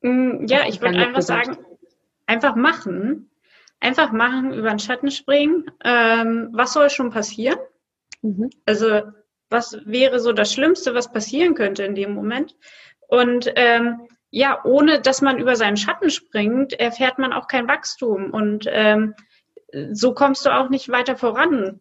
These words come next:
Speaker 1: Äh, du musst sichtbar werden in der virtuellen Assistenz, um, ähm, ja, Kunden zu finden und zu erreichen. Und, ähm, da führt kein Weg drum rum. Also entweder du entscheidest dich für diesen Weg oder dagegen. Und,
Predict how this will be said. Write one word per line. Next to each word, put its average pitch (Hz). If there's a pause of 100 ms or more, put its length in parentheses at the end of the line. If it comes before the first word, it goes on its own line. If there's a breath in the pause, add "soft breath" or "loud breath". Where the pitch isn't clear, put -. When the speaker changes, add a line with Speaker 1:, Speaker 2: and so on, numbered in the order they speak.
Speaker 1:
Äh, 214
du 226
musst 349
sichtbar 254
werden 196
in 196
der 190
virtuellen 190
Assistenz, 202
um, 214
ähm, 208 (880 loud breath)
ja, 233
Kunden 269
zu 277
finden 302
und 214
zu 247
erreichen. 220
Und, 202
ähm, 208 (160)
da 220 (560)
führt 302
kein 285
Weg 302
drum 262
rum. 262 (240)
Also 240
entweder 277
du 262
entscheidest 247
dich 233
für 302
diesen 226
Weg 220
oder 240
dagegen. 254 (600 soft breath)
Und, 214